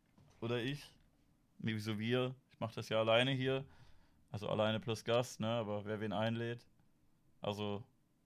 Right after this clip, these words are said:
ich kann den netten Herrn gerne noch mal einladen. Ich fand's gar nicht mal so, gar nicht mal so uninteressant. War eigentlich schon ganz witzig.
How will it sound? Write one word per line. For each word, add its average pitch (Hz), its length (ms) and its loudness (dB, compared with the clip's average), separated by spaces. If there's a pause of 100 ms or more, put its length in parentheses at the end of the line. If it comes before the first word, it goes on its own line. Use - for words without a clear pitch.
ich - 60 -20
kann 113 120 -2
den 110 380 -4
netten 113 220 -2
Herrn 117 220 2
gerne 110 200 0
noch 117 180 0
mal 113 140 4
einladen. 110 540 2 (140)
Ich - 80 -20
fand's 107 260 -4
gar 104 140 0
nicht 110 160 -6
mal 110 160 -2
so, 107 460 -6
gar 110 120 -4
nicht 113 140 -8
mal 117 120 -2
so 107 80 -4
uninteressant. 113 680 -6
War 107 100 -2
eigentlich 107 240 -6
schon 113 160 -6
ganz 113 200 -6
witzig. 117 460 -10